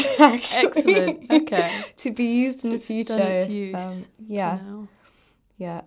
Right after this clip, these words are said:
Speaker 1: Unfortunately, it can't be used anymore as a mattress, but, um, yeah, maybe in the future as another installation piece.
Speaker 2: <laughs> And there was, um,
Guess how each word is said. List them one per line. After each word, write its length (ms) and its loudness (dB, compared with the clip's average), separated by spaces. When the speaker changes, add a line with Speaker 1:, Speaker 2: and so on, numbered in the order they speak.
Speaker 1:
Unfortunately, 520 -2
it 60 -8
can't 220 -4
be 100 -6
used 280 -6
anymore 320 -6
as 180 -12
a 40 -14
mattress, 640 -10
but, 240 -8
um, 260 -12
yeah, 200 -12
maybe 220 -6
in 60 -8
the 60 -12
future 360 -12
as 280 -14
another 260 -10
installation 600 -12
piece. 320 -16
Speaker 2:
<laughs> 1040 -8
And 140 0
there 80 0
was, 200 -4
um, 420 -4